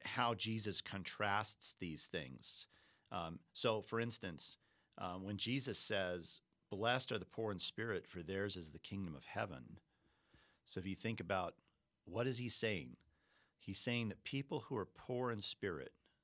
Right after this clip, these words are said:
um, and recognize their need for him, um, they inherit the kingdom of heaven. So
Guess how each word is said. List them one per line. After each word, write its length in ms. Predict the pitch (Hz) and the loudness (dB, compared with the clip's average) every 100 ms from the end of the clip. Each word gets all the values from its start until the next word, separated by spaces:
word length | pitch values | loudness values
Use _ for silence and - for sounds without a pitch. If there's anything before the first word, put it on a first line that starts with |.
| _ | _
um, 360 | - 85 80 - _ _ - | -10 -8 -8 -14 _ _ -8
and 220 | 92 98 | -4 2
recognize 680 | 113 - 104 101 98 92 - | 2 2 0 2 2 0 2
their 260 | 95 87 | 2 2
need 420 | 87 98 135 127 | 0 -2 -2 -4
for 220 | - - 82 | -6 -8 -6
him, 500 | - 71 65 71 92 _ _ _ _ _ _ _ _ - | -6 -8 -10 -12 -14 _ _ _ _ _ _ _ _ -4
um, 360 | 90 87 85 - _ | -2 -2 -4 -8 _
they 320 | 95 101 117 - | -4 2 2 2
inherit 680 | 101 - 135 156 107 90 - - | -4 -4 0 2 2 0 -4 -12
the 80 | |
kingdom 440 | - - 113 107 92 | -10 -4 -2 -2 -4
of 80 | - | -4
heaven. 560 | 113 110 - 113 113 - _ _ _ _ _ - | 0 0 -2 -12 -16 -20 _ _ _ _ _ -10
So 520 | - 117 104 98 95 | 2 4 4 2 -2